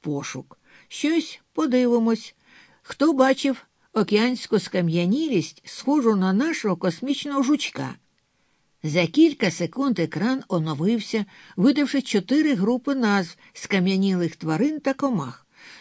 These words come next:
Толанд клацав на, по кожній групі і передивлявся фото. Жоден вид і близько не нагадував скам'яніли рештки, знайдені в метеориті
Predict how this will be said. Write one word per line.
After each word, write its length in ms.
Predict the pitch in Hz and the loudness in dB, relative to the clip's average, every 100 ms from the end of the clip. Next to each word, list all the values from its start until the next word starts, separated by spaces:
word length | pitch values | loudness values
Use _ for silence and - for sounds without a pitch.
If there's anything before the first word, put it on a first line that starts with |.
| - | -2
Толанд 400 | 185 214 247 240 | 2 4 4 0
клацав 580 | 180 175 196 - 240 214 | -2 0 0 0 -2 -2
на, 100 | 190 | -4
по 140 | 180 | -4
кожній 400 | 180 202 165 156 | -2 -2 -2 -4
групі 460 | 139 196 247 262 233 - _ | 0 0 0 -2 -4 -12 _
і 100 | 277 | 0
передивлявся 720 | 285 294 240 196 196 202 233 | 2 2 4 2 0 -2 -6
фото. 480 | - 147 131 - 123 - _ - - - - | -6 -8 -10 -12 -16 -18 _ -20 -20 -20 -10
Жоден 560 | 139 220 330 285 285 247 | 0 4 6 4 2 4
вид 380 | 220 175 - - _ | 6 4 2 -12 _
і 100 | 254 | 0
близько 640 | 214 226 233 175 - - 135 - | 2 4 4 2 -4 -8 -10 -4
не 160 | 170 | -2
нагадував 640 | 180 180 233 277 247 240 214 | 0 2 2 2 4 4 2
скам'яніли 760 | - 185 170 175 214 226 226 | -2 -2 0 0 2 2 2
рештки, 580 | 196 170 135 - - 135 _ - | 2 0 -2 -6 -10 -12 _ -12
знайдені 680 | 160 143 202 240 220 226 226 | -6 2 4 4 2 0 -2
в 100 | 165 | -2
метеориті 800 | 170 170 165 165 226 302 - 143 | -2 0 0 2 2 2 0 -4